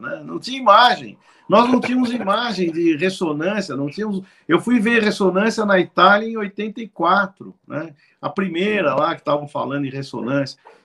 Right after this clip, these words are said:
Então não tinha, tinha no máximo ultrassom, olhe lá, nós não... só tinha raio-x, tomografia no máximo, né? Então você tinha que, aí que também era um lado positivo, que despertava muito o senso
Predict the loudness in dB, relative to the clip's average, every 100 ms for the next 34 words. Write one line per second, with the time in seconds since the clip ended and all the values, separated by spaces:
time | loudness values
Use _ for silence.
0 | -8 2 4 6 4 2 6 4 4 0
1 | 4 6 6 2 -2 -2 -2 -2 -2 -4
2 | -2 0 2 4 4 4 2 2 0 -2
3 | -4 -6 -8 -10 -10 -6 -2 2 2 2
4 | -10 -10 -10 -14 -18 _ -4 -4 -2 -2
5 | -4 -4 -6 -6 -6 -6 -6 -10 -18 _
6 | _ -12 -12 _ _ -2 0 0 -2 0
7 | -2 0 2 4 2 -2 -4 0 2 2
8 | 6 6 6 4 2 2 -2 -2 -4 -6
9 | -6 -6 -12 _ _ -2 -2 -2 2 2
10 | 6 6 6 4 0 -6 -4 -8 -8 -6
11 | -4 -6 -8 -14